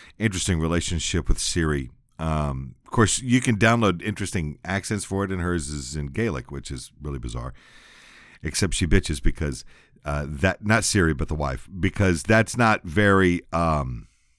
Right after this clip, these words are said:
that's not very accurate of a Southern accent.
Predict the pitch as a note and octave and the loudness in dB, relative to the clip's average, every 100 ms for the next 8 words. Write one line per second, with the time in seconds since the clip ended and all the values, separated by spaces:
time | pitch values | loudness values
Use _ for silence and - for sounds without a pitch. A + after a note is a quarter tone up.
0 | _ _ _ _ _ _ _ _ _ _ | _ _ _ _ _ _ _ _ _ _
1 | _ - - - - - - - A2 G#2+ | _ -20 -20 -20 -20 -18 -18 -10 2 2
2 | - G#2 F2 F2 - E2+ - E2 C#2 C2+ | 2 0 2 0 0 -2 0 -2 -2 -4
3 | - C#2 C2+ C2+ - B1+ | -6 -6 -8 -10 -10 -12